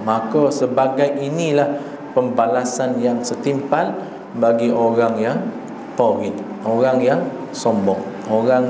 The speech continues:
yang melampaui batas. "Innahum kanu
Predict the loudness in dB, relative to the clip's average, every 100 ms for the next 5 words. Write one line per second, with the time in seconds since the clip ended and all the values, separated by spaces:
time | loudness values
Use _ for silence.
0 | 2 2 2 2 -2 -6 -10 -6 0 0
1 | 2 0 0 -2 -6 -8 -10 -10 -12 -12
2 | -10 0 0 2 0 2 0 -2 0 2
3 | 4 2 0